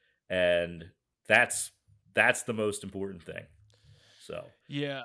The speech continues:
Speaker 1: analytics can go to hell.
Speaker 2: Yeah, I don't understand. Like,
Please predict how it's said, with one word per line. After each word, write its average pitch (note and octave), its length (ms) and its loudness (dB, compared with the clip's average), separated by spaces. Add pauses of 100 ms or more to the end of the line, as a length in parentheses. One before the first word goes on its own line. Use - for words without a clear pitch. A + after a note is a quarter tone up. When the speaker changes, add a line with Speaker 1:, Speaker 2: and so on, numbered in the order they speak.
Speaker 1:
analytics A2+ 460 4
can G#2+ 100 -10
go F#2+ 140 0
to F2+ 60 -4
hell. D#2 180 -6
Speaker 2:
Yeah, C3+ 180 -2
I C#3+ 80 0
don't F#3 260 -2
understand. B2+ 800 -4 (240)
Like, A#2 380 -12